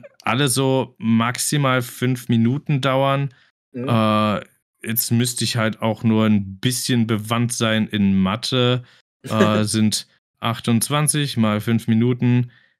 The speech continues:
Speaker 1: sind wir bei hundertvierzig Minuten.
Speaker 2: Mhm.
Speaker 1: Das kann man gut aufrunden auf, sagen wir,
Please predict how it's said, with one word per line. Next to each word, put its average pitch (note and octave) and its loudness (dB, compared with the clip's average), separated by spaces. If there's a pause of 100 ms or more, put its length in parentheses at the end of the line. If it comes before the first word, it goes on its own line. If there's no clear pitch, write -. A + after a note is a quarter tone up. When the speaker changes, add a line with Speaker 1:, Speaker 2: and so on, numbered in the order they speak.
Speaker 1:
sind A#2+ 0
wir C3 0
bei A#2+ 0 (280)
hundertvierzig C3 -2
Minuten. A2 0 (400)
Speaker 2:
Mhm. B2 -10
Speaker 1:
Das A#2+ -2
kann D3 0
man C#3 -2 (200)
gut D#3 0
aufrunden C#3+ 0
auf, B2+ 0
sagen B2 0
wir, A#2+ -2